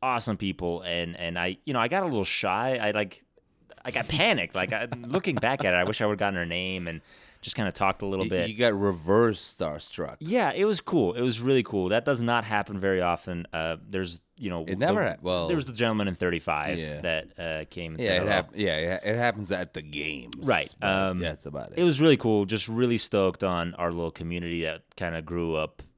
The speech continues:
Speaker 1: organically. Um,
Speaker 2: Accidentally.
Speaker 1: accidentally. Uh, I, I told her, like, "Hey, sometimes we're just two idiots with an internet connection." She's like, "I really like it." And I was like, "We'll
Speaker 2: Well, it's
Speaker 1: keep,
Speaker 2: not
Speaker 1: we'll,"
Speaker 2: sometimes. That's literally
Speaker 1: Yeah.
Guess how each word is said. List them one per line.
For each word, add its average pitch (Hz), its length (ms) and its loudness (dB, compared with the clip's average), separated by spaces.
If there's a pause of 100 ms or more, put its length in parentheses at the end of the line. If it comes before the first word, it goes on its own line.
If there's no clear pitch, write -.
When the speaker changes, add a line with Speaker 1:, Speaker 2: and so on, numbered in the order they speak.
(560)
Speaker 1:
organically. 90 720 -4 (200)
Um, 80 440 -4 (240)
Speaker 2:
Accidentally. 80 800 -8 (100)
Speaker 1:
accidentally. 82 840 -6
Uh, 82 300 -4
I, 95 220 -2
I 101 100 0
told 101 240 -2
her, 90 60 2
like, 82 180 0
"Hey, 92 180 -2
sometimes 95 380 -4
we're 92 60 -6
just 85 180 -12
two 92 140 -6
idiots 85 520 -4
with 87 180 -6
an 87 80 -6
internet 80 340 -8
connection." 78 340 -10
She's 80 180 -10
like, 78 160 -8
"I 82 120 -2
really 80 260 -6
like 76 260 -10
it." 76 300 -10
And 76 180 -12
I 73 100 -12
was 76 100 -16
like, 73 240 -12
"We'll 76 60 -8
Speaker 2:
Well, 78 80 -4
it's 92 80 -10
Speaker 1:
keep, - 60 -8
Speaker 2:
not 104 120 -4
Speaker 1:
we'll," 92 60 -8
Speaker 2:
sometimes. 82 520 -6
That's 78 300 -12
literally 76 400 -8
Speaker 1:
Yeah. - 140 -8